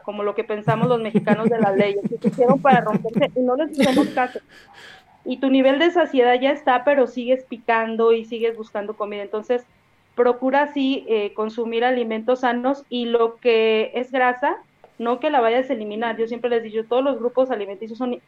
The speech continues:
los necesarios, los necesitas, pero procura que sean las cantidades correctas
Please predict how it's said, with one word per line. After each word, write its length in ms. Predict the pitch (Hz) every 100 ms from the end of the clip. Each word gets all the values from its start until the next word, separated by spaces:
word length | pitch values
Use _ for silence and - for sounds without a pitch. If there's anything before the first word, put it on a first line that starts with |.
| _
los 180 | 226 220
necesarios, 840 | 214 214 220 220 240 269 311 202
los 140 | 208 202
necesitas, 680 | 208 214 - 226 254 294 - _ _ _ _ _
pero 240 | 214 208 208
procura 460 | 208 208 233 247
que 120 | 269
sean 200 | 226 214
las 140 | 220 254
cantidades 420 | 214 202 196 202
correctas 560 | - 208 196 - 254